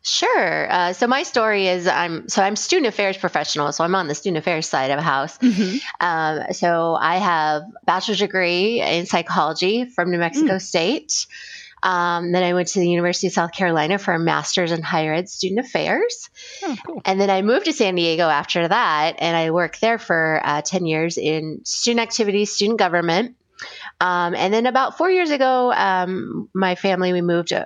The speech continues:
Speaker 1: to the Boston area. Um, my hu-
Speaker 2: Hmm.
Speaker 1: my husband's in research science, so it was one of those things where it was kind of a good time to kind of pick up and move for me within my job, and then also a good opportunity for him as
Speaker 2: Ah.
Speaker 1: well.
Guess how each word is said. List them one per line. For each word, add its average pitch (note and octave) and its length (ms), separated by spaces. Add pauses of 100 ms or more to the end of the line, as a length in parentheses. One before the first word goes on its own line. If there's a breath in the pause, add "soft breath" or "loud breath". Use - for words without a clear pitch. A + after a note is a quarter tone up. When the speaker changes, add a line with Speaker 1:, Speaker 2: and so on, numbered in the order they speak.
Speaker 1:
to - 120
the F3+ 80
Boston G#3 380
area. D#3+ 720
Um, D#3+ 380 (100)
my - 100
hu- G#3+ 200
Speaker 2:
Hmm. A3+ 40 (180)
Speaker 1:
my F3 120
husband's A3+ 420
in A#3 120
research A3+ 400
science, E3 440
so E3 460
it F#3 160
was F3+ 300
one G3+ 140
of A3 60
those F#3+ 200
things F3 320
where E3 220
it D#3+ 60 (360 loud breath)
was G#3+ 100
kind B3 160
of A#3 80
a A#3 60
good G#3+ 160
time F#3+ 260
to F#3 100
kind F3+ 200
of E3 180 (300 loud breath)
pick B3 160
up A3 80
and G#3+ 160
move G#3 180
for G3 160
me F3+ 240
within E3+ 320
my E3+ 160
job, D#3+ 400
and D3+ 100
then D3+ 140
also D#3 320
a D3 60
good D#3+ 120
opportunity D3+ 600
for - 160
him D3+ 220
as D3 80
Speaker 2:
Ah. D3 60
Speaker 1:
well. F#3+ 480